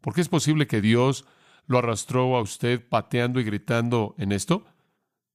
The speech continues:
Esa es una idea totalmente ajena a esto. Usted está tan agradecido cada día de su vida por la salvación que Dios le dio.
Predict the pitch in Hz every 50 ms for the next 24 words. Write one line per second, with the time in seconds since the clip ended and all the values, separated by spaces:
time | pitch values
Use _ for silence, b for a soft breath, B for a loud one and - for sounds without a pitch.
0 | _ _ - 143 139 175 147 - 180 180 175 160 139 120 104 - - 117 104 123
1 | 135 135 131 127 - _ - - 113 - 135 135 127 131 131 131 120 - - 120
2 | 110 95 90 - _ _ _ _ - 107 98 - - 151 190 202 175 117 80 -
3 | _ _ _ _ - 104 98 101 95 - - 90 82 - _ _ _ _ _ _
4 | _ - 135 - - 202 185 - - 170 165 165 147 139 127 123 120 113 110 -
5 | 151 175 165 151 - - 160 170 160 143 160 160 151 135 - - 110 117 170 196
6 | 175 123 - - 120 110 110 101 107 110 101 104 - 143 160 156 - 123 104 127
7 | 139 135 135 135 123 139 170 220 196 - _